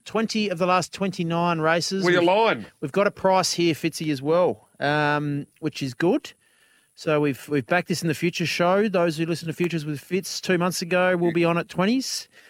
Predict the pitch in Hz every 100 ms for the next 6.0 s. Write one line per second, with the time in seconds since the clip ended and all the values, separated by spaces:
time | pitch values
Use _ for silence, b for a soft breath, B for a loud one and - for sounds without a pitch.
0 | b - 156 156 151 156 156 - - 160
1 | 151 147 - - - 156 143 135 B -
2 | 190 170 - 185 269 285 B B B 127
3 | 202 143 147 208 214 165 175 - 143 185
4 | - - 147 156 151 185 202 - 190 160
5 | 139 165 156 143 - 143 131 113 - -